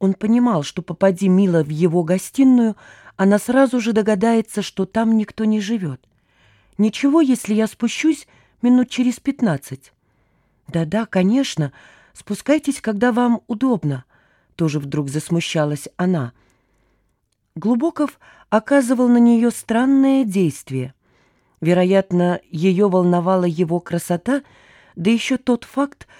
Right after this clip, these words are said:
что они провели вместе ночь, о которой она ничего не помнила. Едва она зашла в квартиру, как позвонила подруга Татьяна. «Ты сварила мазь?» спросила она с места в карьер,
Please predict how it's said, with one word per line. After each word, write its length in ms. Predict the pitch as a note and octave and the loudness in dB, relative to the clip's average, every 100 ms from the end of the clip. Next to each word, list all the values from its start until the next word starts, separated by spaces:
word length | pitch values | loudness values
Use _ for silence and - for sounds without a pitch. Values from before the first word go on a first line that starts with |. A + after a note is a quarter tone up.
| _ | _
что 260 | - - A3+ | -14 -2 0
они 200 | A#3+ C4 | 2 0
провели 440 | B3 A#3 A#3 B3 | 0 0 0 0
вместе 500 | G#3+ A#3+ A#3 - A3+ | 2 2 0 -4 -2
ночь, 300 | A3+ C#4 - - | 0 0 -4 -6
о 100 | G3 | -4
которой 480 | G#3 G3+ B3+ B3+ A#3+ | -2 -2 0 0 2
она 360 | A#3 A#3 A#3+ - | 2 2 0 0
ничего 480 | G3+ G#3 - G3+ A3+ | 0 0 -4 0 0
не 140 | A#3 | 0
помнила. 640 | - F3+ D3 C3 A#2 A#2 - _ _ _ _ _ _ _ _ _ | -2 -4 -2 -2 -4 -10 -16 _ _ _ _ _ _ _ _ _
Едва 420 | D#3+ D#3+ E3 F3 | -2 0 2 4
она 180 | E3+ E3+ | 4 2
зашла 380 | F3 E3+ - E3+ | 2 -2 -2 -4
в 100 | - | -4
квартиру, 640 | D#3 E3+ - B3 A3+ C#3+ _ _ _ _ | -4 -4 -2 0 0 -2 _ _ _ _
как 220 | G#3 - | -4 -2
позвонила 540 | A3 G#3 A3+ C#4+ D4 | -2 2 4 4 2
подруга 480 | C#4+ A#3 G#3+ B3 B3 | 0 -2 -2 -2 -2
Татьяна. 680 | B3+ C4 - D#3 C3+ C3 B2 _ _ _ _ _ _ _ _ | -4 -8 -6 -4 -4 -6 -10 _ _ _ _ _ _ _ _
«Ты 120 | F#3 | -2
сварила 520 | - F3 F3+ B3+ C#4 | 0 2 4 4 4
мазь?» 440 | A#3+ G3 C#3+ - - _ _ _ - | 4 2 0 -4 -18 _ _ _ -20
спросила 600 | - E3 E3+ - D#3+ D#3+ | -4 0 0 0 2 2
она 240 | E3 F#3 | 2 0
с 140 | - | 0
места 340 | E3+ E3+ - D3+ | 0 0 -2 -8
в 100 | - | -4
карьер, 440 | D#3+ E3+ G3+ B3 | -2 -2 -2 -4